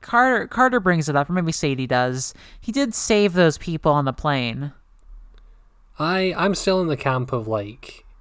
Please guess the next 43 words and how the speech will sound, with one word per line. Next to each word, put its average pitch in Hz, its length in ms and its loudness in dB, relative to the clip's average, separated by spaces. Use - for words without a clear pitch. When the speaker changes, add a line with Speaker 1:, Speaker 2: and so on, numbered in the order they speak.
Speaker 2:
he 160 420 -4
is 135 220 0
evil. 151 460 0
His 127 200 2
agenda 120 400 0
is 113 160 -2
just 113 220 -6
not 110 260 -2
the 113 80 -6
same 104 280 -6
as 104 80 -10
Set's. - 600 -10
Speaker 1:
Okay. 160 680 0
What 185 120 -2
do 196 80 0
you 202 100 2
think 180 180 -2
his 170 120 0
agenda 156 360 0
is, 127 160 -2
if 131 100 -4
you, 139 200 -2
if 143 160 -6
you 147 80 0
have 127 140 2
any 127 140 -4
theories? 123 800 -10
Speaker 2:
I 143 120 0
think 160 260 -2
it's 147 240 -4
mostly 139 360 0
just 117 280 -6
a 120 80 -6
case 120 320 -4
of, 110 80 -10
like, 107 220 -12
he 139 200 -6
wants 120 240 -4
to - 80 -4
maintain 120 400 -2
the 107 60 -4
status 113 360 -4
quo. 123 480 -2